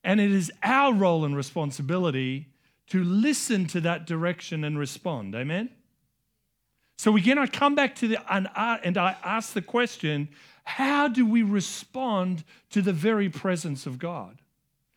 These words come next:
Because the very presence of God feels like love. He, the very presence of God feels like healing. It feels like health. It feels like provision. It feels, it feels like being parents for the first time, second, third, fourth,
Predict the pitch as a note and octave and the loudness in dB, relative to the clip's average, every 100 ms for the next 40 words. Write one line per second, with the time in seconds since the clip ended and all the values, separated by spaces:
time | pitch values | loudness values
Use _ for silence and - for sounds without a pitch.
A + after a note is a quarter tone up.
0 | _ - F#3+ A#3+ G3 G3+ C4 D#4 A3+ B3+ | _ 2 6 6 6 4 4 4 2 2
1 | B3+ A#3+ G3+ G3+ D#3+ A#3 A3 F#3+ D#3 - | 2 2 0 0 -2 0 2 2 0 2
2 | A3 G3 F#3+ D#3+ D3 E3 E3+ A2+ - - | 4 2 0 -2 0 0 0 -2 -8 -10
3 | - G#3+ - G3+ F3+ E3+ C#4+ D#4 C#4 - | 2 2 2 0 2 2 2 4 2 4
4 | A#3 A#3+ G#3+ G#3+ E3 A#3 G#3+ D#3+ - - | 4 4 -2 -2 -4 -2 -2 -4 -4 4
5 | D4 E4+ A3 G3 D#3+ D3 - D#3+ C3+ G#2 | 4 4 2 0 0 -2 -6 -4 -4 -6
6 | F#2 - - F#3+ - - C#4+ C4 A3 F3+ | -10 -10 -4 -4 -2 0 2 2 0 -2
7 | A#2+ D3+ A#2+ F#2+ - - A#3+ G#3+ - - | -2 -2 -4 -6 -18 -6 -2 -2 -4 2
8 | C4 D4+ G#3+ G3 E3+ - D#3 C#3+ C#3 A#2+ | 4 4 2 0 -2 -4 -4 0 -2 -2
9 | G2+ - - G#3 - B3+ C4+ A3 G#3+ E3+ | -8 -8 -2 -2 0 2 2 2 -4 -6
10 | - E4 C#4 C4 G3 C4 B3 F#3+ - G#3 | 0 2 2 0 0 2 2 2 -4 -2
11 | B3+ C4 A3 D3+ - - - E3 D3+ - | 0 2 2 0 -6 -10 -4 -2 -2 -4
12 | D3+ C3 - - C#3+ B2 A2+ - C#3 C3+ | -4 -4 -8 -8 -4 -4 -6 -6 -8 -6
13 | A#2 A2+ B2+ B2 - D3 B2 | -10 -8 -10 -10 -12 -12 -12